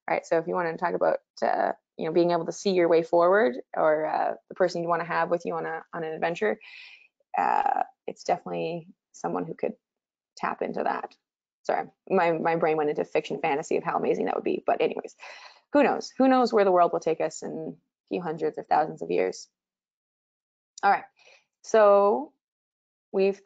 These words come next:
I hope we've tapped into a little bit of how a polar bear can see. Now we're going to shift over to what we think they can hear. Uh, this was on, I remember this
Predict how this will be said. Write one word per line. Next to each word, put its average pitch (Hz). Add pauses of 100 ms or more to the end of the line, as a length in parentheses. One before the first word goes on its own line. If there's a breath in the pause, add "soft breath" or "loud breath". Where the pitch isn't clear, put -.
(100)
I 185
hope 240 (120)
we've 208
tapped -
into 185
a 175
little 202
bit 196
of 190
how 175
a 170
polar 170
bear 160
can 160
see. 254 (880)
Now 208
we're 190
going 185
to 190
shift -
over 160 (540)
to 202
what 190
we 240
think 196
they 170
can 170
hear. - (1600)
Uh, - (340)
this 202
was 233
on, 196
I 175
remember 208
this 214